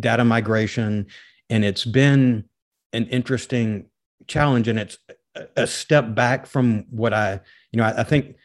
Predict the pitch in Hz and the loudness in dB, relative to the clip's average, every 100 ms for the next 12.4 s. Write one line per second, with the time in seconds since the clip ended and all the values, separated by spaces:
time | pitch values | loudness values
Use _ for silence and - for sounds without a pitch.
0 | _ - 113 139 131 107 120 107 110 107 | _ -4 0 2 2 0 -2 0 -2 -2
1 | 95 117 - 98 98 101 98 101 98 90 | -4 -4 -4 -4 -2 -2 -4 -8 -8 -8
2 | - 104 95 104 - 104 98 95 98 90 | -4 -4 -4 -6 -4 -4 -2 -2 -2 -4
3 | 95 92 87 85 - - 113 110 101 101 | -4 -4 -6 -10 -16 -12 -4 -2 0 -2
4 | 92 - 101 101 98 92 104 92 90 95 | -4 -2 -2 0 -2 -2 -6 -8 -8 -10
5 | - - _ - 117 104 107 101 95 98 | -14 -20 _ -2 0 2 0 0 0 -2
6 | 117 101 113 151 147 117 - _ _ _ | -4 -4 0 4 4 2 -8 _ _ _
7 | 120 107 - 151 156 - 131 123 113 107 | -6 -4 -2 2 2 0 0 0 -2 -4
8 | 107 101 _ 113 110 110 110 95 107 104 | -4 -6 _ -6 -6 -4 -6 -6 -6 -4
9 | 101 110 110 101 98 _ _ _ _ _ | -2 0 -2 -4 -12 _ _ _ _ _
10 | 107 101 101 95 131 123 107 101 90 110 | -4 -2 -2 0 0 2 0 -2 -6 -6
11 | 110 - 107 - - - _ _ _ _ | -6 -4 -6 -4 -6 -8 _ _ _ _
12 | _ 113 101 | _ -4 -4